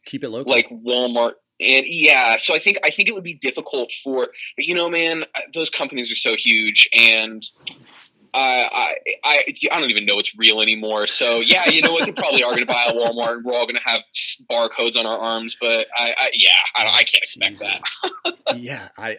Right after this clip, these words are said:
Speaker 1: and it, it does really, it blows my mind, just the fact. So, like, this is when I knew I just didn't get shit. I'll, like, load a photo up on my phone, go to Google Photos,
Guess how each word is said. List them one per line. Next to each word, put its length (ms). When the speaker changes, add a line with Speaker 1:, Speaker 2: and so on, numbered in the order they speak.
Speaker 1:
and 240
it, 220
it 200
does 240
really, 500
it 160
blows 320
my 160
mind, 400
just 260
the 120
fact. 600
So, 160
like, 220
this 180
is 140
when 160
I 100
knew 380
I 100
just 240
didn't 200
get 180
shit. 320
I'll, 160
like, 200
load 360
a 100
photo 720
up 180
on 160
my 160
phone, 640
go 180
to 100
Google 400
Photos, 640